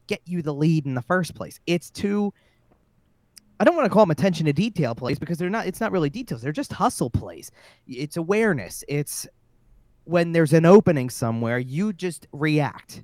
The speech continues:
It's, it, that's all that that was. Claude Giroux on that wraparound is reaction.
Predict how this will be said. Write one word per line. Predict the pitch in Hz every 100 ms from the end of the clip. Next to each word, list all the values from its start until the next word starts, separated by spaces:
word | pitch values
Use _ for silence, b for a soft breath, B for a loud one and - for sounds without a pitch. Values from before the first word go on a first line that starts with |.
| _ -
It's, | 131 -
it, | 151 147 135
that's | 165 160 196
all | 208
that | 175
that | 180 160
was. | 156 104 - b b
Claude | - 175 202
Giroux | 220 220
on | 190
that | 175 139
wraparound | 160 175 202 202 214 -
is | 151 131
reaction. | 147 151 156 151 - -